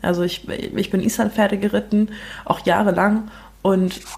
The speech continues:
das ist für mich eigentlich ein sehr, sehr ähnliches Gefühl gewesen. Natürlich ist es ein lebendiges Tier gewesen, das ist nochmal was anderes, aber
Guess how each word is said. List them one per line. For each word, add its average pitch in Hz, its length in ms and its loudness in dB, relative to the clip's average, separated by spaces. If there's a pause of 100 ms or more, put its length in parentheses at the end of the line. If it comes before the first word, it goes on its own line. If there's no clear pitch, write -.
(140)
das 202 140 -4
ist 220 100 0
für 220 60 4
mich 214 180 4
eigentlich 214 220 2
ein 208 100 4
sehr, 202 140 2
sehr 196 120 2
ähnliches 208 380 2
Gefühl 233 300 0
gewesen. 170 420 2
Natürlich 190 400 2
ist - 140 -6
es 180 120 -6
ein 175 120 0
lebendiges 170 560 0
Tier 220 180 4
gewesen, 202 400 4
das 185 100 -2
ist - 60 -8
nochmal 175 220 -2
was 160 160 -2
anderes, 196 420 2
aber 175 380 4